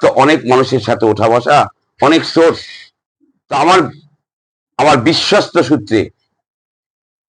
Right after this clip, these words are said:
সোর্স মারফত আমি জানতে পেরেছি শুভেন্দু অধিকারীর প্রাণনাশ হতে পারে।" তিনি আবারও দাবি করলেন এবিপি আনন্দের মঞ্চে দাঁড়িয়ে।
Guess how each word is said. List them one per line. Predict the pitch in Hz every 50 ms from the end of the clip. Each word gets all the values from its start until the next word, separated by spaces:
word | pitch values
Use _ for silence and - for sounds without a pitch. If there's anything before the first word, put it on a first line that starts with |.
| _ _ _ _ _ _ _ _ _ _ _ _ _ _ _ _ _ _ _ _ _ _ _ _ _ _ _ - - - - - 622
সোর্স | - - - 180 208 180 - 170
মারফত | 190 180 170 131 151 156
আমি | 147 143 139
জানতে | 123 127 120 120 117 123
পেরেছি | 104 113 117 110 104 - - 95 85 - _ _ _ _ _ _ _ _ _
শুভেন্দু | _ - - 180 175 185 190 185 175
অধিকারীর | 160 160 156 147 143 139 131 107 -
প্রাণনাশ | 123 123 123 123 123 123 117 107 104
হতে | 87 - 92
পারে।" | - - 80 78 80 - _ _ _ _ _ _ _ _ _ _ _ _ _ _ _ _ _ _ _ _ _ _ _ _ _ -
তিনি | 113 120 135
আবারও | 139 160 185 190 190 180
দাবি | 170 156 151 151
করলেন | - 143 143 135 127 120 110 95 87 _ _ _ _ _ _ _ _ _ _ _ _ _ _ _ _ _ _ _ _
এবিপি | - 160 175 170 170 208 202 135 185 185
আনন্দের | 160 151 147 143 135 123 117 110 101 87 - _ _ _ _ _ _ _ _ _ _ _ _ _ _ _ _ _ _ _ _ _ _ _ _ _ _ _ _ _ _ _ _ _ _ _ _ -
মঞ্চে | 101 110 120 123 123 117 - 110 95
দাঁড়িয়ে। | 90 90 80 78 76 73